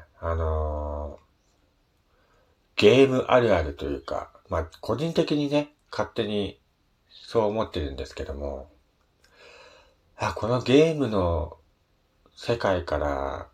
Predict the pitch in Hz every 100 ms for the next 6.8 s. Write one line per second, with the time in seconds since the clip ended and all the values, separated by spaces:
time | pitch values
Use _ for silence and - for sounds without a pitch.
0 | _ _ _ _ _ _ _ _ _ _
1 | _ _ _ _ 90 82 123 123 123 120
2 | - 117 123 120 120 92 80 87 80 _
3 | _ - 67 67 80 78 64 82 87 82
4 | _ _ _ - - 82 80 135 156 135
5 | 95 80 - 95 87 - - 76 110 117
6 | 120 117 - 76 - - 76 -